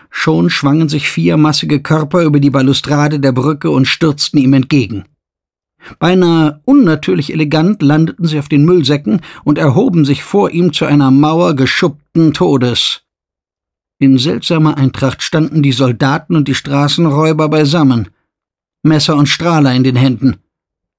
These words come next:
und starrten aus kleinen, tückisch glänzenden Augen auf Manoli herab.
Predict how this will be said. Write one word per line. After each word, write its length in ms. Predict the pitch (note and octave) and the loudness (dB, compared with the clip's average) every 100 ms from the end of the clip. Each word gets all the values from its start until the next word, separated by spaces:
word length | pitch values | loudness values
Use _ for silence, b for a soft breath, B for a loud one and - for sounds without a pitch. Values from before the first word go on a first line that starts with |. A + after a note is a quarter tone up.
| _ - | _ -4
und 140 | D#3 | -2
starrten 440 | - E3+ D#3+ - | 0 -2 -2 0
aus 180 | C3 B2 | 0 0
kleinen, 440 | - D#3+ D#3+ C3+ B2+ | -2 0 2 2 0
tückisch 340 | E3+ C#3+ C#3+ | -2 -2 -2
glänzenden 500 | D3 D#3 - C#3+ C3 | 0 0 0 0 0
Augen 320 | D3 D3+ D#3 | 0 0 0
auf 140 | C#3+ - | 0 2
Manoli 380 | C#3 D3 C#3+ C#3 | 2 4 2 2
herab. 480 | C#3 C3 G#2+ - | 2 -2 -6 -10